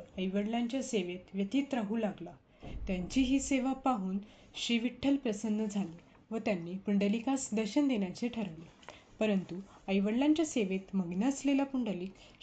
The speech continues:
श्री विठ्ठलाची सेवा करू शकत नव्हता, म्हणून त्याने श्री विठ्ठलाला विटेवर उभे राहण्यास विनंती केली. पुंडलिकाचा हा सेवाभाव पाहून श्री विठ्ठलाने आनंदाने पुंडलिकाच्या मस्तकावर वरद हस्त ठेवून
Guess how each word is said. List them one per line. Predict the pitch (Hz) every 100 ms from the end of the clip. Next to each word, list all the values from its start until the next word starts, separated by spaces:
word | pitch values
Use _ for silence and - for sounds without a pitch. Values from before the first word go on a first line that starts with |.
| -
श्री | 226
विठ्ठलाची | 202 196 240 240 240 285
सेवा | - 233 175 180 - 214
करू | 226
शकत | 254 262 269 269
नव्हता, | 208 175 160 - - - -
म्हणून | 190 202 262
त्याने | 262 165 170 - -
श्री | - 233
विठ्ठलाला | 214 214 277 277 233 190 196 - _ 220
विटेवर | 208 262 285 311
उभे | 262 269
राहण्यास | 269 233 214 233 -
विनंती | 196 170 160
केली. | 202 196 139 131 - - - -
पुंडलिकाचा | 170 190 240 269 269 277
हा | 247
सेवाभाव | 247 262 240 240 233 240
पाहून | 240 247 196 170 190 - -
श्री | - 233
विठ्ठलाने | 196 196 214 214 165 175 196 - -
आनंदाने | 196 208 294 302 254 240
पुंडलिकाच्या | 214 196 196 202 262 294 285
मस्तकावर | 262 - 196 170 160 170 - - -
वरद | 202 208 285
हस्त | 320 269 247 -
ठेवून | 208 190 180